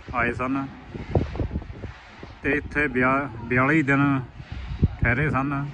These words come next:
ਤੇ ਭਗਤੀ ਕੀਤੀ ਸੀ। ਸੋ ਇਹ ਸੀ ਇਸ ਇਤਿਹਾਸਕ ਸਥਾਨ ਦਾ ਇਤਿਹਾਸ।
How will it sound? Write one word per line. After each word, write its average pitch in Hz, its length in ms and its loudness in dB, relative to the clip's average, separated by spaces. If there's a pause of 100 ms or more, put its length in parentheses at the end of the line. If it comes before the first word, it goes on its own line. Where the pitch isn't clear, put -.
(1300)
ਤੇ 135 220 -2
ਭਗਤੀ 135 300 -2
ਕੀਤੀ 120 320 -4
ਸੀ। 101 140 -8 (2500)
ਸੋ 135 340 0 (120)
ਇਹ 139 200 0
ਸੀ 147 340 -2 (500)
ਇਸ 135 220 -2 (800)
ਇਤਿਹਾਸਕ 123 520 -2
ਸਥਾਨ 123 400 0
ਦਾ 123 300 -2 (2250)
ਇਤਿਹਾਸ। 123 520 2